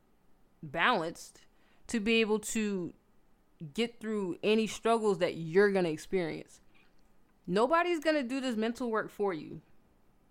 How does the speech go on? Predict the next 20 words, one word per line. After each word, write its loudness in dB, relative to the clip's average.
So -2
it's 0
very 2
important 0
that -2
you, -6
you -6
sit -2
down, 4
you -2
deal 2
with, 0
with -8
all 6
your -2
internal 0
struggles, -4
internal -2
issues. -4
Um, -4